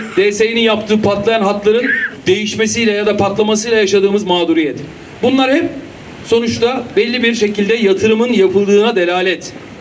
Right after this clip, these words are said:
Şimdi bunlardan dolayı yollarımız bozuldu, kazıldı. Bu güzelim yapılan yollar zamanında hepsi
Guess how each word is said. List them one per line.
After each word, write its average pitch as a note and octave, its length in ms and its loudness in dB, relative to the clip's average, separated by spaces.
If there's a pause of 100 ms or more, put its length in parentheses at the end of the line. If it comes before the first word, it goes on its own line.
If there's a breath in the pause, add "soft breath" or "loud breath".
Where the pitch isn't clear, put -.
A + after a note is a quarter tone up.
(480)
Şimdi B3+ 440 0 (380)
bunlardan C4 480 2
dolayı A#3+ 380 0 (160)
yollarımız G3+ 520 2
bozuldu, D3 640 2 (520)
kazıldı. G3 680 0 (220)
Bu G3+ 80 2
güzelim G3+ 320 2
yapılan G3 300 0
yollar F#3 360 2
zamanında F#3 640 0
hepsi G#3 500 0